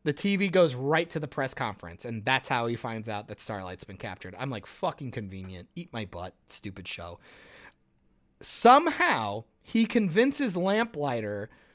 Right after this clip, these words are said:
to go with just him and, and just those two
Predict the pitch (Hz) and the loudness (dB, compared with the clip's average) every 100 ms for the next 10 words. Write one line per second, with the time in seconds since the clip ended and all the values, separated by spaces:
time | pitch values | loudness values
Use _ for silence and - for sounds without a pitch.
0 | _ _ _ - - 175 226 247 240 - | _ _ _ -8 -4 6 10 12 10 8
1 | 131 226 277 - - 277 262 254 247 226 | 8 8 8 2 4 6 8 4 2 -2
2 | 226 226 220 220 - 160 202 - 294 277 | -4 -2 -2 -2 -6 4 4 6 6 6
3 | 262 - 127 113 | 4 -2 -2 -2